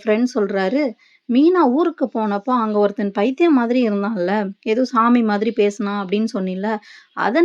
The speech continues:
நினைச்சுதான் மீனா அப்படி இருக்காங்களோன்னு எனக்கு தோணுது. எனக்கு தெரிஞ்ச நல்லா மந்திரிக்கிறவங்க ஒருத்தவங்க இருக்காங்க, அவங்க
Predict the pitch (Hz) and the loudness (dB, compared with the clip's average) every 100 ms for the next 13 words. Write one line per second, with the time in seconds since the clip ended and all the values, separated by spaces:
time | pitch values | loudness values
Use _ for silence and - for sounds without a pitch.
0 | 339 262 254 247 277 214 269 277 214 214 | 4 2 0 0 2 2 2 2 2 0
1 | 202 202 240 190 202 226 196 _ 190 196 | -2 0 -2 0 -2 -2 -6 _ -10 -8
2 | 190 185 196 190 _ - - - 233 262 | -6 -6 -6 -8 _ -20 -20 -4 2 2
3 | 254 247 294 302 330 254 214 285 277 220 | 2 0 2 2 2 2 4 4 4 4
4 | 262 285 262 196 185 185 196 190 185 - | 0 0 0 0 -2 -4 -4 -4 -4 -6
5 | 220 196 196 208 185 190 190 | -6 -4 -2 -2 -2 -4 -6